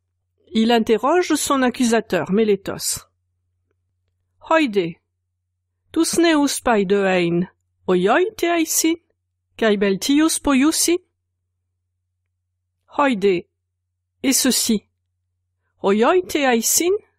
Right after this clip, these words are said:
sont-ils capables, tous neus paidein, d'éduquer les jeunes, kai beltius poiusin,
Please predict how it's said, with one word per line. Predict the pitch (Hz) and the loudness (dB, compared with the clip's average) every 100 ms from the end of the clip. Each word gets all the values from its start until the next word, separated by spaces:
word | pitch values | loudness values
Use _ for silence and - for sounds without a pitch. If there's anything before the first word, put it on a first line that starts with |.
| - | -10
sont-ils | - 233 220 240 214 | -2 0 0 0 -2
capables, | 196 175 - 233 392 392 - _ _ _ _ _ - | -2 -4 0 0 2 -2 -2 _ _ _ _ _ -4
tous | 254 247 - | -2 0 2
neus | 247 254 247 233 - | 2 2 2 0 -2
paidein, | 208 190 185 269 254 196 180 175 185 _ _ _ - | 0 0 0 0 2 2 0 -2 -4 _ _ _ -2
d'éduquer | 196 180 190 185 | -2 -2 -4 -2
les | 160 160 | -2 -2
jeunes, | 202 269 403 359 - _ _ _ _ _ - | 0 2 2 0 -4 _ _ _ _ _ -4
kai | 202 190 | -2 0
beltius | 196 190 - 247 247 220 - | 0 -2 -2 0 2 2 -2
poiusin, | - 185 190 294 - 226 302 | 0 -2 0 -2 0 0 2